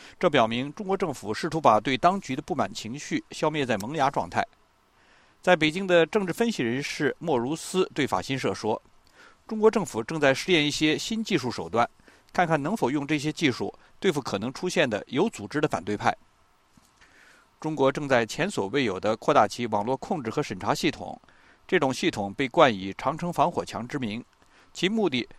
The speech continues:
就是要把政府认为是对统治当局构成威胁的信息和评论拒之门外。谷歌电邮系统的用户抱怨说，他们近几个星期很难进入该电邮系统，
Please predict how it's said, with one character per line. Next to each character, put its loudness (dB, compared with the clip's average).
就 0
是 2
要 8
把 6
政 -2
府 -6
认 -2
为 0
是 -4
对 0
统 -8
治 -4
当 4
局 -8
构 0
成 -8
威 -4
胁 -2
的 -4
信 -4
息 -6
和 -8
评 -10
论 -2
拒 -4
之 -6
门 -6
外。 2
谷 -4
歌 6
电 4
邮 2
系 -2
统 -12
的 -6
用 -4
户 -6
抱 4
怨 -4
说， -2
他 6
们 0
近 0
几 -8
个 -8
星 -8
期 -4
很 -6
难 -4
进 0
入 0
该 2
电 2
邮 -2
系 -2
统， -12